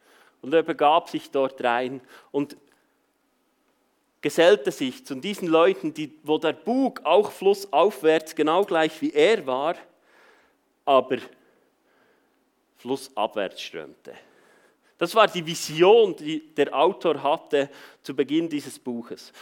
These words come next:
Und wir wollen zusammen anschauen, was hat, was bedeutet diese Vision. Und ich habe dir einige Punkte mitgebracht. Der Fluss, wo das Boot drin ist, ich habe es auf Folie mitgebracht, das ist die Welt.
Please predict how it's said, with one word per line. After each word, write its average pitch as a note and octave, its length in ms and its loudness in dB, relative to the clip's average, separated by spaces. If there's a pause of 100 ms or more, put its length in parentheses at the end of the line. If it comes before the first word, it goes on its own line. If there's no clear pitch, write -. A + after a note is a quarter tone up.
Und F3 100 -6
wir B3 100 6
wollen A3 160 4
zusammen G#3 460 2
anschauen, G#3+ 760 2 (240)
was F#3 240 4
hat, A3+ 420 0 (100)
was F3+ 200 0
bedeutet G#3+ 640 2
diese F#3 300 -4
Vision. A2 540 -4 (320)
Und C3 80 -10
ich D#3 100 -10
habe F3+ 160 2
dir F#3 220 0 (240)
einige G3+ 320 4
Punkte F#3+ 440 2
mitgebracht. E3+ 800 0 (280)
Der G3 100 8
Fluss, A3+ 680 0
wo G#3+ 120 4
das G3+ 200 -6
Boot A3+ 400 4
drin A#3 300 0
ist, A#3 420 2 (460)
ich - 100 -2
habe D#3+ 140 2
es - 60 -4
auf D#3+ 140 -2
Folie F3+ 320 0
mitgebracht, F3+ 760 -2 (220)
das B3 160 -4
ist - 180 -6
die C#3 220 -8
Welt. F#3+ 760 0